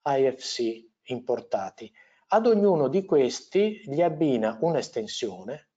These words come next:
e quindi io so che mi viene dal modello I F C e li distingo dagli altri, e gli abbina anche un codice di connessione,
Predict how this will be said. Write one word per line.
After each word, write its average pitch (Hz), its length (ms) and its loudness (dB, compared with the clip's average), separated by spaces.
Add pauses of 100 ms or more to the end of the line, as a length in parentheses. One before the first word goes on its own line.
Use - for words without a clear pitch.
e - 140 -10
quindi 113 260 -6
io 107 100 -2
so - 300 -4
che 107 120 -4
mi 104 140 -10
viene 113 240 0
dal 98 180 -10
modello 101 420 -2
I 101 180 -6
F - 60 -16
C - 160 -12
e 147 100 2
li 110 140 -4
distingo 107 520 -6
dagli 139 240 0
altri, 101 420 -4 (400)
e 185 160 2
gli 226 100 2
abbina 156 520 2
anche 123 340 -2
un 147 160 2
codice 123 580 0
di 123 160 -4
connessione, 147 1040 0